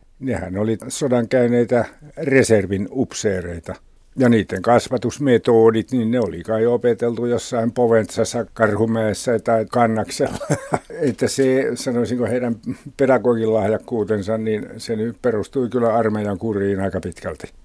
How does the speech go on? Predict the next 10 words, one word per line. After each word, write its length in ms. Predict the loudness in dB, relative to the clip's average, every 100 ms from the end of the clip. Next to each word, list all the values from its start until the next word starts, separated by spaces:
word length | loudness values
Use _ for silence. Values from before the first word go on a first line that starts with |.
| -8
Ja 420 | 0 4 4 4 -2 -2
naisopettajissa 880 | 4 4 6 2 2 2 0 0 0
oli 180 | 2 2
lottia 520 | 0 -2 -4 -4 -4 -8 -18 -8
paljon. 380 | -6 -6 -10 -14 -20 -6
Että 200 | -4 0
tämä 220 | 4 4
isänmaahenki, 960 | 4 2 2 4 2 2 2 2 0 -2 -8 -20 -2
siis 340 | 2 2 2
mun, 340 | 4 4 4